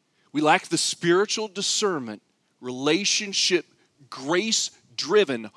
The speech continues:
Holy Spirit-empowered vision of ourselves to accurately view ourselves.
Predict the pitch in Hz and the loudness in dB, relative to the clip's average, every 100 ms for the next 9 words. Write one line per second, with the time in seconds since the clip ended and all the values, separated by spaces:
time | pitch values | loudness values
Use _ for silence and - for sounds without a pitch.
0 | _ - 196 226 233 - 208 196 196 165 | _ -8 -6 -4 -4 -6 0 0 0 -2
1 | 156 - - 165 180 160 123 113 - _ | -4 -6 0 4 4 2 0 -2 -8 _
2 | _ _ _ 147 156 117 113 - 110 113 | _ _ _ 0 0 -2 -8 -10 -6 -6
3 | - 120 98 92 - - 123 151 - 117 | -4 -6 -6 -8 -12 -10 -8 -8 -8 -12
4 | 110 107 104 _ _ _ - 117 104 95 | -10 -12 -14 _ _ _ -12 -8 -6 -6
5 | - 95 64 - - | -6 -8 -10 -8 -8